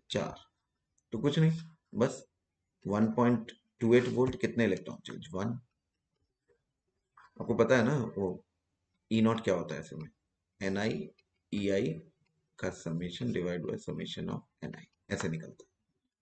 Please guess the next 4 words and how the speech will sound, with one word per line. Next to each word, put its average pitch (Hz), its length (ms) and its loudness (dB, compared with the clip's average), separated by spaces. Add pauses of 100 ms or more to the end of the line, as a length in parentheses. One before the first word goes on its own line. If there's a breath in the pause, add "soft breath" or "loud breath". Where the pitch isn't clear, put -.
(120)
Plus - 360 0 (1600)
टू 113 140 2
पॉइंट 113 280 4
नाइन 107 260 2